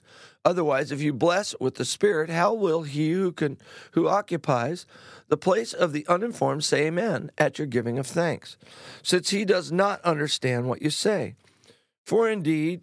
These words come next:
for you indeed give thanks well, but the other is not edified.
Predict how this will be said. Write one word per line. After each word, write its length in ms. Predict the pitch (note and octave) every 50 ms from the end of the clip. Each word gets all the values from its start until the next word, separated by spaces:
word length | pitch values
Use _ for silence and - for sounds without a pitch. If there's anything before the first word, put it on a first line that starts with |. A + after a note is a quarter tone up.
| _ -
for 220 | - - - D#3+ D#3+
you 300 | D#3 D3+ G3 A3+ A3+ G#3
indeed 500 | F3 D#3+ C#3+ - C3 B2+ C3 C#3 C#3+ C3+
give 160 | B2 D3+ D3+
thanks 340 | - - C#3 C3+ A#2+ - -
well, 300 | C#3 C#3 F3 D3+ C3 C3
but 160 | A#2 B2 -
the 120 | - B2+ A#2+
other 200 | A#2 A2+ A#2 A2
is 300 | A2+ - G3+ G#3 D#3+ -
not 220 | - A#2 G2+ G#2+
edified. 520 | C3+ D3+ C#3+ B2+ - - F#2+ F2 - -